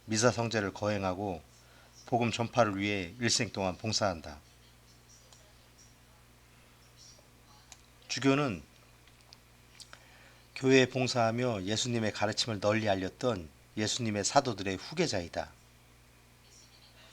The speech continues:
우리는 그들의 후계자인 주교를 통해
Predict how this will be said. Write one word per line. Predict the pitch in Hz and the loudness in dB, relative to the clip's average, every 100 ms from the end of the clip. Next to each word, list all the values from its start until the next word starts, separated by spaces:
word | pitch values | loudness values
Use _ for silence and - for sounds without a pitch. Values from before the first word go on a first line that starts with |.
| - - - - - - - - - | -20 -20 -20 -20 -20 -20 -20 -14 -6
우리는 | 113 117 123 95 80 - - - - - | -2 0 0 -2 -6 -20 -20 -20 -20 -8
그들의 | 135 120 123 | -4 2 2
후계자인 | - - - 151 151 127 120 | 2 -4 -10 0 2 4 4
주교를 | 117 - 131 113 | 2 0 2 2
통해 | 95 113 110 110 80 | 0 -4 -2 -2 -4